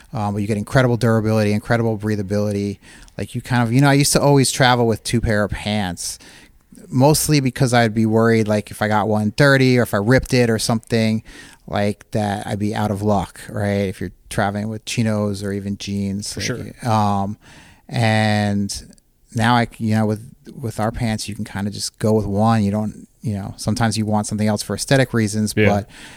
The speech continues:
Speaker 1: I don't worry that, like, Oh, I'm gonna spill you know, ketchup all over this and, like, be ruined. It's just gonna wash right off 'cause it, it's built that way, and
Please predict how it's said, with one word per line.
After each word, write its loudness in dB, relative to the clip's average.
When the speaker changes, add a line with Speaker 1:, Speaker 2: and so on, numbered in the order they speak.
Speaker 1:
I -4
don't 0
worry 4
that, 0
like, -4
Oh, -2
I'm 2
gonna -2
spill -2
you -2
know, -6
ketchup 0
all 4
over 0
this 0
and, 0
like, -2
be -2
ruined. 4
It's -4
just -4
gonna 2
wash 2
right 2
off 2
'cause -8
it, -10
it's -14
built -2
that -6
way, -4
and -8